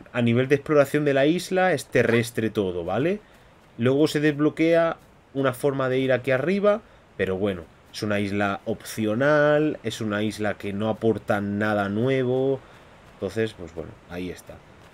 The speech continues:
Eh, a nivel de, de historia, ya lo hemos comentado, a nivel de esto,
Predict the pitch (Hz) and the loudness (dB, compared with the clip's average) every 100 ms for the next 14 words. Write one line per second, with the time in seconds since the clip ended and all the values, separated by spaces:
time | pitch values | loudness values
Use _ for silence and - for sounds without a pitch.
0 | - 127 117 117 117 113 120 123 180 196 | -6 0 2 4 2 2 2 4 2 2
1 | 196 185 185 185 180 - - - - - | 2 4 4 2 -2 -8 -20 -20 -20 -20
2 | - 147 156 - 196 196 190 170 135 147 | -12 -2 -2 0 2 4 4 4 2 2
3 | 135 - 147 139 185 190 185 120 117 123 | 0 0 0 2 4 4 4 2 0 0
4 | 123 139 139 180 | 0 0 0 -4